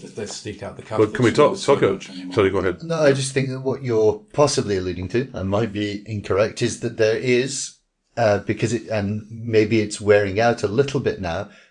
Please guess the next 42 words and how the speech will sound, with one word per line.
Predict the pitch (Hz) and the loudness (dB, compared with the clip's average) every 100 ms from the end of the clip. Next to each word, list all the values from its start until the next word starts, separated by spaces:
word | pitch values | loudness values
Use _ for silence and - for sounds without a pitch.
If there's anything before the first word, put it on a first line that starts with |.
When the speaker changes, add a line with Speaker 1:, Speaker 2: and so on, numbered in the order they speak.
| - | -6
Speaker 3:
but | 110 | -2
there | 101 101 | 0 0
is | 101 113 107 | 0 -2 -2
a | 104 | -6
certain | - 104 101 | -4 -4 -4
cachet | - 107 - 98 | 0 0 0 -2
about | 92 95 92 | -2 -2 -2
going | 101 95 | -2 -2
to | 98 92 | -2 0
a | |
Catholic | 101 92 95 | 0 0 -4
school. | - - 82 82 | -10 -8 -8 -8
I | |
think | - 98 | -8 -8
within | 98 95 98 | -6 -4 -2
England | 117 113 98 | 0 0 -2
and | 90 | -2
Wales, | 85 90 92 90 | 0 -2 -4 -10
it | 92 | -10
is | 85 - | -10 -8
true | - 113 | -4 -2
Speaker 1:
That | 120 | -2
is | 98 | -6
still | - 98 | -8 -6
Speaker 3:
that | 110 | -6
Speaker 1:
true. | - 104 | -4 -2
Speaker 3:
people | 117 123 | -2 -2
search | - 117 110 107 | -2 0 0 -2
Speaker 2:
And, | 110 | -6
Speaker 3:
out. | 104 98 - | -6 -8 -4
Speaker 2:
and | 110 120 123 | 0 0 0
in | 113 | 2
America, | 110 135 135 127 | 4 4 4 2
that | 110 95 | 2 0
is | 95 | -2
Speaker 3:
Yeah. | 101 | -2
Speaker 2:
often | 110 117 | -2 -2
the | 104 | -2
case, | 101 117 113 - | 0 0 -2 -10
that, | - - 101 90 | -14 -4 -2 -2
that | 101 - | -2 -2
people, | 104 87 98 95 | -4 -4 -6 -8